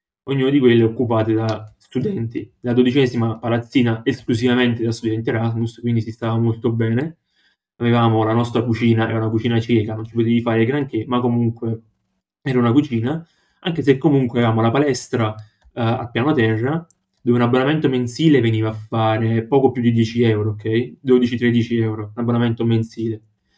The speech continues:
La mensa, dove per gli studenti ogni pasto oscillava dagli ottanta centesimi all'euro e venti.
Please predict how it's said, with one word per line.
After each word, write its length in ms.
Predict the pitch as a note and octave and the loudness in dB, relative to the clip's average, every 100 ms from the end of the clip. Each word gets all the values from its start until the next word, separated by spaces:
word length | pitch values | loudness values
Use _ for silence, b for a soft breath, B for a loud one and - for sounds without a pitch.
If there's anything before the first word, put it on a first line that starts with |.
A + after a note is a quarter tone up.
| _ _ _ | _ _ _
La 120 | C3+ D3 | -2 2
mensa, 600 | D#3+ C#3 - A#2+ - - | 2 0 -2 -4 -4 -2
dove 500 | A#2 A#2 A2 A2 G#2+ | 0 4 4 2 2
per 100 | G#2+ | 2
gli 80 | A#2 | 0
studenti 600 | - B2+ B2 A#2 A#2 A#2 | 0 2 2 2 0 -2
ogni 400 | B2+ C3 B2 - | -2 -2 -4 -2
pasto 600 | A#2+ A2+ - - A2 G#2+ b b b | -2 -2 -6 -8 -8 -8 b b b
oscillava 480 | - A#2 B2+ A#2+ A#2 | -10 -6 -2 0 2
dagli 180 | B2 A#2+ | 2 2
ottanta 400 | A#2 - C#3+ C#3+ | 0 -2 -4 -2
centesimi 560 | C#3 C#3+ E3 E3 D#3 C3 | -4 -2 2 2 2 2
all'euro 260 | A#2+ A2+ | 4 4
e 100 | A2+ | 2
venti. 500 | G#2+ G#2+ G#2 G#2 B2+ | 2 -2 -4 -6 -12